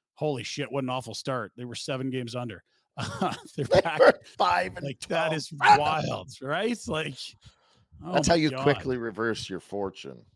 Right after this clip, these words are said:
Speaker 1: Yeah, just fourteen out of fourteen points, please. Nashville, Arizona, Saint Louis, the th-, the three teams above them. None of that should be scary to the Oilers. Uh, they're, they've got more talent than all those teams, maybe combined.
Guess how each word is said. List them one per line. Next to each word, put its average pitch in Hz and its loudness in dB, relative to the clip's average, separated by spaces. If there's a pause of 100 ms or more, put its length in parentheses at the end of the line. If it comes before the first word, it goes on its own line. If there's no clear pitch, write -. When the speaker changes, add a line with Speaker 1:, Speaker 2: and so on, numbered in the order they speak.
(220)
Speaker 1:
Yeah, 143 -4
just 127 -10
fourteen 160 -2
out 135 -2
of 123 -8
fourteen 127 -8
points, 123 -6
please. 90 -12
Nashville, 170 -2
Arizona, 147 0
Saint 135 -8
Louis, 139 -4
the 113 -18
th-, 147 -10
the 135 -10
three 135 -8
teams 123 -8
above 120 -6
them. 95 -12
None 143 -2
of 139 -2
that 123 -4
should 123 -12
be 113 -10
scary 110 -8
to 101 -10
the 95 -12
Oilers. 92 -12
Uh, 90 -14 (180)
they're, 117 -12
they've 107 -12
got 110 -8
more 101 -12
talent 98 -12
than 107 -12
all 101 -8
those 101 -10
teams, 95 -12
maybe 143 -6
combined. 92 -12